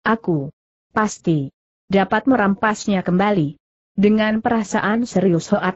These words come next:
He Tai Su manggut-manggut, keningnya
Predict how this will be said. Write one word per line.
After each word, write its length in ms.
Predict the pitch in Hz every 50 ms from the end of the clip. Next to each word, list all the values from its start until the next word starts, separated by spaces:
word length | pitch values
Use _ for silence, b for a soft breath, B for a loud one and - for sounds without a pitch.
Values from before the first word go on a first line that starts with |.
| -
He 160 | - 202 208 214
Tai 240 | 208 - 156 151 160 170
Su 160 | - - 220
manggut-manggut, 960 | 208 196 185 180 180 180 190 190 - 254 247 233 233 226 208 214 220 226 226 - _ _ _ _ _ _
keningnya 480 | - 214 208 196 185 180 180 185 202